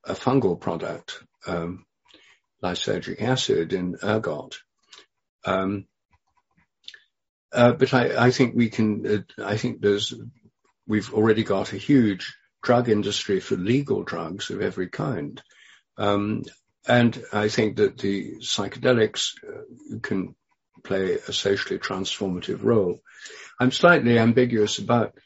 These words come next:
legalizing them, though, because as soon as they're legalized, then large corporations will try to patent them. And as happened with legalization of cannabis, there's now enormous corporations and sort of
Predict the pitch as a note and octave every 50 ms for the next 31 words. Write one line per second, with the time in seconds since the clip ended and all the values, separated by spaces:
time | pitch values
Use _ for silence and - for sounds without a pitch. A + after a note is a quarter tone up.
0 | _ _ - G#2+ G#2+ C3+ F3 E3+ - G#2 F2+ E2+ E2 F2 F2 - - F#2+ F#2 F#2
1 | G2+ G2 G2 G2+ G#2+ G2+ F#2+ F#2 - - - A#2 A2 B2+ B2 - - - D#3+ E3+
2 | D#3+ C#3 - A2+ G#2+ G2+ G2+ A#2+ A#2+ A2+ - A2 F#2 E2+ E2 D#2+ E2 F#2 - -
3 | - _ _ _ _ _ _ - A#2 A#2 A2 A2 A2+ A#2 A#2 A#2 A2+ - - -
4 | G#2+ G2+ G#2 - A2 G#2 A2 A#2 - - - F#2 E2+ F2 - - F2 F#2 F#2 -
5 | - F2+ F#2 - - - _ - - - A#2+ - - F#2 - - F2 F2 E2 E2+
6 | F#2 - - - - - - _ _ _ - G#2 G#2+ G#2 - - A#2+ B2 - -
7 | C#3+ C3 - - G2+ G2+ F#2 - - G2 G2+ F#2+ - - - _ - G2 G2+ G2+
8 | F#2 - G#2 G2 G2 F#2 - G2 F#2+ F#2 - - - F#2 F2 - - C#3 C#3+ C3+
9 | A#2 - - - - - - - F#2 F#2 - - G#2 G2+ G2 G2 G2 G2+ G#2+ A2
10 | G#2 F#2+ F#2+ F#2 - - - F#2 F2+ F2 - - - F#2+ G2+ G#2 - - - F2
11 | F2+ - F2+ F2 _ _ _ - - - - - - _ _ - - - - -